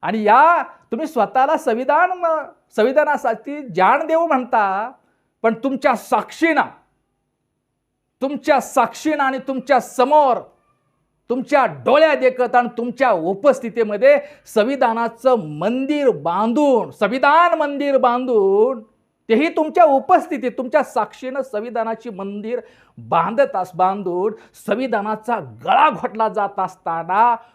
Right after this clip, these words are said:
कुठं गेला होता तुमचं जान देण्याची? कुठे गेली होती?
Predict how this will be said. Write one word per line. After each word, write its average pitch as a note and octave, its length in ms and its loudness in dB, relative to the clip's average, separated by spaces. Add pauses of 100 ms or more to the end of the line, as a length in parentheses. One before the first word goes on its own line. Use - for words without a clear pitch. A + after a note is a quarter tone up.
(260)
कुठं B3 300 -2
गेला D4 260 -2
होता C#4+ 320 0
तुमचं D4 360 -2
जान C#4 400 0
देण्याची? C4+ 460 -8 (960)
कुठे G3 240 -4
गेली D#4 240 0
होती? E4 440 -2